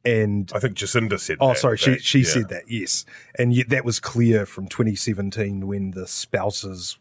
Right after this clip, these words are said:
Speaker 1: or the partners were asked to contribute something to the Herald on Sunday about a week before the election.
Speaker 2: Mm.
Speaker 1: And Mary English's column was clearly written by Stephen Joyce.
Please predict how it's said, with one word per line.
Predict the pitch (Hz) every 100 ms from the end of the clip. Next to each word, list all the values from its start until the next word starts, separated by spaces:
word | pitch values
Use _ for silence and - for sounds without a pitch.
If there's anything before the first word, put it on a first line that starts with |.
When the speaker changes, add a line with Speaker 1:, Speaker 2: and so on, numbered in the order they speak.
| _
Speaker 1:
or | - 90
the | 90
partners | - 101 104 98 90
were | 98 95
asked | 87 - -
to |
contribute | 98 92 - 98 92
something | - 98 95
to | 92
the | 95
Herald | 104 95 92
on | 92
Sunday | 92 107 98 95
about | 92 95
a |
week | 92 101 _
before | 95 113 101
the | 95
election. | 98 101 - 92 87 92
Speaker 2:
Mm. | 110 101 90 - - _ -
Speaker 1:
And | 98 98 98 -
Mary | 107 113 110 104
English's | 101 101 - 95 -
column | 113 98 92
was | 92
clearly | - 117 107 98 92
written | 98 104 98
by | 92 90
Stephen | - 110 92 85 90
Joyce. | 98 85 - -